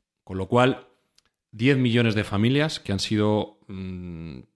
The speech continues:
digitalizadas en el peor de los sentidos en su vida. La tienda de la esquina, eh, aquel,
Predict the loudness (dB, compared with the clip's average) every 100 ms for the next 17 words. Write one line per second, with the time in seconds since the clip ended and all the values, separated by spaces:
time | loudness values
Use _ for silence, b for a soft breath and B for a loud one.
0 | _ _ _ _ _ _ -6 -2 -2 0
1 | 0 2 2 4 2 2 2 2 2 0
2 | -2 -2 -2 -2 -4 -12 b b -8 -8
3 | -6 -10 -10 0 2 4 4 2 0 0
4 | 0 0 -4 b b b -10 -6 -6 -6
5 | -8 -8 -8 -6 -2 0 2 2 2 2
6 | 0 -2